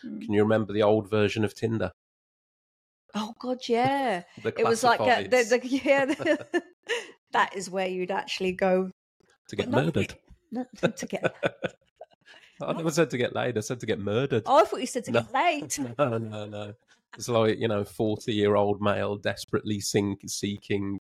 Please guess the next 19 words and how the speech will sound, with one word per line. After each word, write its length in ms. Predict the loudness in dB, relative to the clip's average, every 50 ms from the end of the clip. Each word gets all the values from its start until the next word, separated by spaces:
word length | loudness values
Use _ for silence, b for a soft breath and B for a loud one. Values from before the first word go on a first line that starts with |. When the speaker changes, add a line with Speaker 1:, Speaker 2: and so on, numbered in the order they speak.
| -10 -8
Speaker 2:
companionship 840 | -6 -6 -4 -2 0 0 2 2 2 2 0 0 -2 -2 -2 -2 -2 -2
or 140 | -2 0 0
whatever 260 | 0 0 -2 -4 -4 -4
they 120 | -4 -4
used 220 | -4 -6 -6 0 0
to 80 | 2 2
write. 360 | 2 -2 -2 -4 -4 -8 -4 -2
Speaker 1:
<laughs> 260 | -4 -2 -2 -6 -4 -4
Speaker 2:
There'd 200 | -4 -4 -4 -2
be 100 | 0 2
a 40 | 2
little 200 | 2 2 0 0
seedy 360 | -2 0 0 0 0 0 -2
phone 300 | 0 2 2 2 4 4
number 260 | 2 2 2 0 -2
to 120 | -2 -4 -2
call. 360 | -2 0 0 0 -2 -6 -10 _ b b b b b b b _ _ _ _
But, 220 | -2 -2 -2 -4 -4 -2
yeah, 260 | 0 2 4 4 2